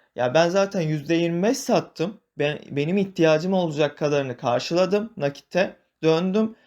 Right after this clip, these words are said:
O diğer kalan malları sabredeceğim. Uzun vadede bekleyeceğim. Bilmiyorum, bu sizin görüşünüz. Uzun vadede beklerim. Kontrol matik biraz daha düşerse o yüzde yirmi beşte tekrardan alttan alarak mesela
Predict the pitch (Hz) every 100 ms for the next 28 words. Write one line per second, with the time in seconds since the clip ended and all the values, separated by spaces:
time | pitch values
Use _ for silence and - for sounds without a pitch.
0 | _ - 226 233 196 220 202 214 - -
1 | 185 185 175 170 165 160 131 - 135 151
2 | 190 196 196 196 190 143 147 165 170 165
3 | 156 143 147 139 160 156 165 165 139 156
4 | 151 139 131 127 135 135 147 143 135 -
5 | 123 175 - _ _ 139 139 170 190 190
6 | 180 175 180 185 185 190 202 214 _ _
7 | - 190 202 214 208 208 202 208 - -
8 | 202 233 208 165 165 156 156 160 139 139
9 | 202 214 - _ _ 175 190 185 185 185
10 | 196 196 196 190 196 180 - 131 185 185
11 | 185 156 131 127 - 151 151 190 190 185
12 | 196 180 180 160 160 165 160 180 220